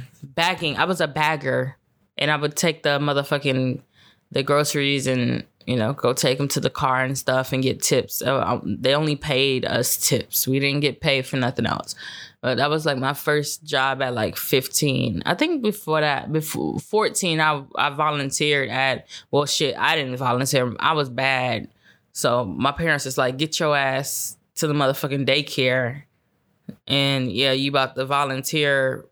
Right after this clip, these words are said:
at a vac-, uh, a daycare for about a year. Um, so I did that at fourteen.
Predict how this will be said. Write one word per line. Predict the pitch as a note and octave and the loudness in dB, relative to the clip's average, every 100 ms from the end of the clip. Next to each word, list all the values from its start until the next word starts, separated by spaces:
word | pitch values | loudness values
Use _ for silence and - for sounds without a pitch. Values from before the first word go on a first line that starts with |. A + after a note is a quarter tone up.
| _ _ - | _ _ -4
at | C#3+ | -2
a | C3+ | 0
vac-, | C#3 D3 D3 A2 | 0 0 -2 -2
uh, | C3+ C3 A2+ | 2 2 0
a | B2+ | 0
daycare | C#3+ D3+ - C3 B2+ | 0 0 0 0 0
for | - B2+ | 0 0
about | C3 B2+ | 2 0
a | B2+ | 0
year. | C3+ C#3 B2+ B2+ _ _ _ _ _ - | 0 2 0 -4 _ _ _ _ _ -2
Um, | C#3+ C3+ - _ | 0 0 -4 _
so | - D3+ C3+ | -4 0 2
I | B2+ F3 | 0 0
did | F3 D#3 | -2 0
that | D3+ D#3 B2 | 0 0 0
at | C3 - | -4 -2
fourteen. | D3+ - - C3 C3+ F3 | -2 0 0 2 2 0